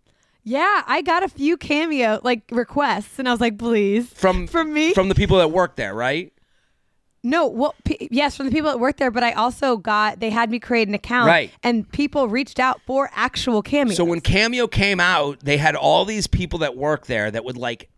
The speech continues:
Speaker 2: D M you and text you, and I used to delete the D-, first they would D M you, and I would delete the D Ms. I'd be like, "Who the fuck am I to go on Cameo? Who's
Speaker 1: Yeah.
Speaker 2: gonna pay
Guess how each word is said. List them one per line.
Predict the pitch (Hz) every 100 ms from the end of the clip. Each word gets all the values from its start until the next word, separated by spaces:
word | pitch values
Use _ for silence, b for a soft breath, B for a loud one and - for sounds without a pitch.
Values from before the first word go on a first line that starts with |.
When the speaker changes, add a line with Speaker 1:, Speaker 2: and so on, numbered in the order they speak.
| _ _ -
Speaker 2:
D | 156 175
M | 180 190 156
you | 117 101 104
and | 113
text | - 196 190 - 131
you, | 110
and |
I | 117
used | 151
to | 165 131 _ -
delete | 151 147 220 -
the |
D-, | 180 175 175 - B B
first | 247 285 269
they |
would | 240 196
D | 190 185
M | 156
you, | 104
and | 110
I | 127
would | 135
delete | 147 180
the | 185
D | 156 156 151
Ms. | 147
I'd | 143
be | 151
like, | 151 - _ _ _ _
"Who | - 247
the | 269
fuck | - - 208 -
am | 165
I | 147 202 156 98 104 120 _ _ _ _ -
to | 151
go | 135 151 180
on | 180
Cameo? | - 165 208 196 160
Who's |
Speaker 1:
Yeah. | 156 147
Speaker 2:
gonna | 156 240 -
pay | - - 208 196 143 113 131